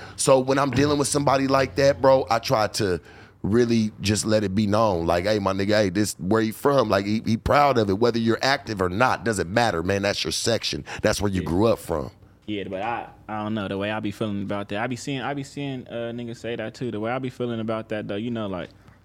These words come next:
Speaker 2: I got family that study law and
Speaker 1: Ooh,
Speaker 2: shit.
Speaker 1: I like this.
Speaker 2: I got
Speaker 1: I'ma be real. I like how you just did that. You opened up. I just like that. Continue.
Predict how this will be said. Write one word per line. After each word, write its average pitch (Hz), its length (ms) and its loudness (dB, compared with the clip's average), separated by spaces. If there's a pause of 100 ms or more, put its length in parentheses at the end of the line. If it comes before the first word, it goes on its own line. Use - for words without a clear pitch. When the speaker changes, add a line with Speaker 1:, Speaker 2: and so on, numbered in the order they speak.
(100)
Speaker 2:
I 147 120 0
got 127 200 2
family 131 300 0
that 104 160 -2
study 107 260 -4
law 113 260 0
and 101 100 0
Speaker 1:
Ooh, - 20 4
Speaker 2:
shit. 233 240 6
Speaker 1:
I 190 80 6
like 180 380 4
this. 123 280 2
Speaker 2:
I 127 120 0
got 120 200 2
Speaker 1:
I'ma 320 160 4
be 214 220 2
real. 220 240 6
I - 80 6
like 196 240 6
how 185 80 2
you 190 140 0
just 170 260 2
did 170 260 4
that. 117 220 4 (180)
You 170 160 4
opened 180 380 4
up. 170 220 2 (160)
I 151 80 6
just 139 160 -2
like 123 260 4
that. - 300 -2
Continue. 117 580 2